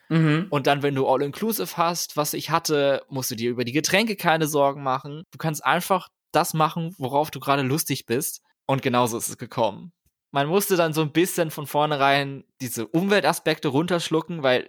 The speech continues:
Speaker 2: das kann man jetzt auch
Speaker 1: Ja.
Speaker 2: leider nicht, nicht entschuldigen. Also so eine Kreuzfahrt ist natürlich extrem, ja, verbraucht viel C O zwei,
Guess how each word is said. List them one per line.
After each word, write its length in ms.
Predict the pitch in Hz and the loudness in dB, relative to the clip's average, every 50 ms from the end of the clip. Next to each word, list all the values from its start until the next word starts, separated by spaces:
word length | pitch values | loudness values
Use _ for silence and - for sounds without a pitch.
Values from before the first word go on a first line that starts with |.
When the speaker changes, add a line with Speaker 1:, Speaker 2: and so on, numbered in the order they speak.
| - - - | -10 -10 -4
Speaker 2:
das 300 | - 127 131 - - - _ _ _ _ | -4 -2 -2 -2 -6 -10 _ _ _ _
kann 180 | - - 143 135 | -2 0 0 2
man 120 | 127 127 123 | 2 0 0
jetzt 220 | 120 120 - - | -2 -6 -2 0
auch 100 | 127 131 | 0 2
Speaker 1:
Ja. 60 | 113 107 | 2 2
Speaker 2:
leider 220 | 120 120 117 113 | 2 2 2 2
nicht, 320 | 120 123 123 - - - _ _ | 0 -2 -4 -4 -8 -12 _ _
nicht 180 | - 127 120 - | -4 -4 -2 -2
entschuldigen. 800 | 127 120 - - - 165 185 226 208 190 170 165 165 170 175 165 | -2 -2 -2 0 2 2 4 4 2 0 0 0 -2 -4 -2 -2
Also 360 | - 127 127 135 135 123 107 | -2 0 0 -2 -2 -2 -4
so 60 | 113 | -6
eine 140 | 127 131 139 | -6 -6 -6
Kreuzfahrt 600 | 127 - 127 127 131 - - 135 127 123 - - - - - | -4 -2 -2 -2 -2 -2 -2 -2 -2 -2 -6 -12 -20 -16 -16
ist 140 | 135 131 - | -14 -12 -12
natürlich 400 | 127 117 - - 123 120 - - | -12 -12 -10 -10 -10 -10 -12 -12
extrem, 580 | 123 - - - - - 131 135 127 127 127 123 - _ _ _ | -12 -12 -10 -8 -4 -2 -2 -2 -2 -4 -8 -12 -16 _ _ _
ja, 320 | - 123 113 107 85 62 - | 0 2 2 2 0 -2 -4
verbraucht 420 | - - - - 113 117 123 - - | -8 -10 -6 -2 0 0 0 0 -2
viel 240 | - - 135 135 127 | -4 -2 -2 -2 -2
C 180 | - - 131 127 | -2 0 0 0
O 40 | 127 | 0
zwei, 680 | 127 - - 123 117 131 135 131 131 131 131 127 123 104 | 0 -2 -2 0 2 2 4 4 4 2 2 2 0 0